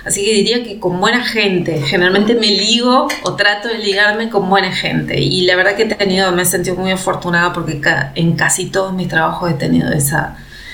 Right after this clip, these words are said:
esa alegría, digamos, de tener gente muy buena, de la cual aprendo además un montón,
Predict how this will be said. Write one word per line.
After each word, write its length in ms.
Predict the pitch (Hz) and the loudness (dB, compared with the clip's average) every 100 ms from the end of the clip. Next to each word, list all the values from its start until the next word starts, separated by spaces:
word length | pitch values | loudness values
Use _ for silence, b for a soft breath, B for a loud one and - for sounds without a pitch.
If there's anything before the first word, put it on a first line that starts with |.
| B B - | B B -6
esa 600 | - 175 160 151 143 - - - | 0 2 2 0 -4 -8 -12 -6
alegría, 680 | 165 165 160 160 180 156 | -4 -2 -2 2 2 2
digamos, 380 | 160 160 160 156 | 0 0 0 -2
de 80 | 139 | -2
tener 220 | 151 175 | 0 -2
gente 300 | - 175 170 | 0 -2 0
muy 540 | 160 165 165 175 180 185 | 0 2 2 4 4 4
buena, 500 | 170 165 165 - - | 4 2 2 0 -2
de 80 | 165 | 0
la 120 | 160 | 0
cual 140 | 139 170 | 0 0
aprendo 380 | 165 170 165 160 | 0 0 2 2
además 260 | 151 160 | 2 2
un 140 | 165 156 | 2 2
montón, 540 | 156 151 156 165 175 | 0 0 0 -2 -4